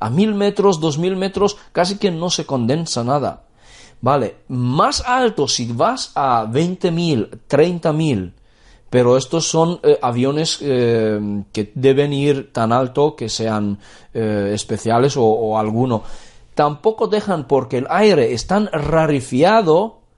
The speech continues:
que ca-, no hay nada a lo que condensarse, ¿vale? Bueno, sí, hay, porque puedes volar, ¿no? Pero si se condensa al-, algo, es tan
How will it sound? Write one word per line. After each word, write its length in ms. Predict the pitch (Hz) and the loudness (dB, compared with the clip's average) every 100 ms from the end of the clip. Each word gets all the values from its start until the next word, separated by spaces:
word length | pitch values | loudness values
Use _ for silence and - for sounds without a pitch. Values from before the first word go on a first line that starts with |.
| _ _ _ _ - | _ _ _ _ -2
que 220 | 147 127 | 0 2
ca-, 220 | 156 160 | 2 2
no 200 | 156 160 | 2 2
hay 80 | 165 | 2
nada 340 | 143 151 185 196 | 2 2 2 2
a 40 | |
lo 180 | 170 139 | 4 2
que 140 | 131 | 0
condensarse, 840 | 120 127 113 104 135 202 - 101 82 _ _ _ _ _ _ | -2 -2 -2 -2 0 0 -2 -6 -12 _ _ _ _ _ _
¿vale? 340 | 110 117 175 - - - _ _ | -2 2 0 -2 -16 -20 _ _
Bueno, 320 | 127 139 147 | -2 0 2
sí, 340 | - - 139 - | 0 0 0 -2
hay, 240 | - 127 110 | -2 0 -2
porque 300 | 107 - 104 | -6 -12 -4
puedes 360 | 113 131 120 | 0 2 0
volar, 380 | 113 107 123 101 | 0 2 2 0
¿no? 220 | 101 143 - - - - - | -6 -10 -14 -20 -20 -20 -4
Pero 380 | 151 170 107 - _ - - _ _ _ _ - | 2 4 2 -2 _ -20 -20 _ _ _ _ -6
si 220 | - 160 | -2 0
se 140 | 156 147 | 0 2
condensa 580 | 147 175 208 226 202 | 0 0 0 0 2
al-, 200 | 190 156 - | 0 0 0
algo, 440 | 170 185 139 151 - | 2 4 2 2 0
es 260 | 151 143 - | -2 -2 0
tan 320 | 170 196 | 2 2